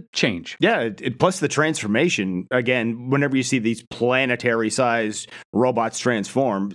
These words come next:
Speaker 2: it's, it's pretty cool, if a bit long. But yeah, just all the detail where it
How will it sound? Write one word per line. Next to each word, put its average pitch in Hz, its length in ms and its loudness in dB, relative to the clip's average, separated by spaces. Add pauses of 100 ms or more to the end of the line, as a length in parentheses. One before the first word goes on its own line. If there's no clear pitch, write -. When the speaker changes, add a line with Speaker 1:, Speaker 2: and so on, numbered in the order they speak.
(140)
Speaker 2:
it's, - 140 -16
it's 123 200 -2
pretty 160 240 0
cool, 135 380 0
if 160 320 0
a 143 80 0
bit 123 280 0
long. 113 340 0
But 120 100 0
yeah, 139 140 4
just - 180 -6
all 151 160 4
the 123 120 -4
detail 127 460 2
where 113 160 0
it - 100 -14